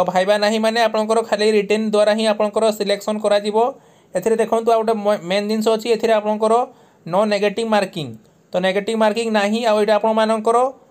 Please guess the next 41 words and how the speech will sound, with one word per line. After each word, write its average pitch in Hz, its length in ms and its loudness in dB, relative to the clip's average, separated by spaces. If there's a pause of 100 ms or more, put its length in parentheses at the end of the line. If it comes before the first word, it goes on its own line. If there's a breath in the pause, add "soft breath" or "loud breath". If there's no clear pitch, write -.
(140)
ଓ 170 120 2
ଏମ୍ 196 160 -2
ଆର୍ 226 160 2
ବେସ୍ 208 220 0
ଦ୍ୱାରା 208 260 2
କଣ୍ଡକ୍ଟ 208 460 -2
ହେଇପାରେ। 214 440 0
ତ 233 100 -2
ସେଇଟା 214 240 -2
ଆପଣମାନଙ୍କର 214 560 0
ନେକ୍ସଟ 208 280 -2
ଫେଜ୍ରେ 220 240 -2
ଜଣାଯିବ 208 340 0
ଆପଣଙ୍କର 214 340 0
ଓ 175 140 0
ଏମ୍ 185 180 0
ଆର୍ 202 80 2
ହେବ 208 120 0
କି 214 160 -2
ସି 208 140 -6
ବି 208 100 -4
ଟି 220 100 -6
ହେବ। 214 180 0
ଲେକିନ୍ 180 280 -6
ଏଠି 202 140 -2
ଆପଣଙ୍କର 208 400 0 (480 soft breath)
ଆଡ଼ଭର୍ଟାଇଜମେଣ୍ଟରେ 202 580 0
ତ 226 100 2
ମେନସନ୍ 202 400 0
କରାଯାଇଛି 208 320 0
ଆପଣଙ୍କର 214 420 0
ଦୁଇଶହ 196 320 -2
କ୍ୱେଶ୍ଚନ୍ 214 360 -2
ଆସିବ, 208 300 -2
ଦୁଇଶହ 208 320 -2
ମାର୍କର, 208 340 0
ଯାହା 208 240 2
ଆପଣଙ୍କର 208 400 0 (800 soft breath)
ତିନି 202 140 -2
ଘଣ୍ଟା 208 320 0
ହେବ। 214 160 0